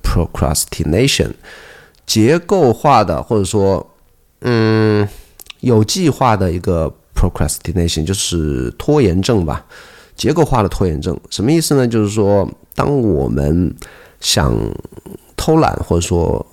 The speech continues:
疲惫不堪，或者说怎么讲，想拖延的时候呢，我们把我们所有的 to do list 铺开来看，按重要程度从高往低来铺开来看。如果那些重要的事情你现在想拖延一下，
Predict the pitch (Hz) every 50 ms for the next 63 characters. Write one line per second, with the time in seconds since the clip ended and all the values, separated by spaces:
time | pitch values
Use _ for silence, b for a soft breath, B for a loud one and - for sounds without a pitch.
0 | - - - - - - 185 190 226 - - 139 104 82 - - - - 98 90
1 | 90 - - _ _ _ - - 120 107 107 110 110 - 101 92 78 73 - -
2 | 82 76 73 67 62 - - 57 82 - 76 58 52 - - - - - _ _
3 | _ _ _ _ _ _ - - - - - - 53 - - - - 156 170 139
4 | 101 85 87 78 76 - - - - 87 78 76 - - - - B B B B
5 | B B B B - - 82 87 101 95 - 65 73 82 82 85 82 82 - -
6 | - 95 120 139 110 82 82 - 80 78 - - - - - - - 87 90 92
7 | 92 82 - B B B B B B B - 92 87 78 - - - - - -
8 | - 113 110 - - 117 110 95 - - - - 92 - - - - 80 104 101
9 | - - 143 139 120 113 104 90 - - - - - - - 101 - - - -
10 | - 85 87 - - - - - 90 92 90 87 - - - - 90 82 - -
11 | - - - - - - - - - - - - - _ - - _ - 104 135
12 | 156 143 135 139 143 135 - 185 170 139 120 92 76 90 - - 87 - - -
13 | - - 87 90 - 92 90 87 87 - - - - - - 98 101 95 69 55
14 | - 90 -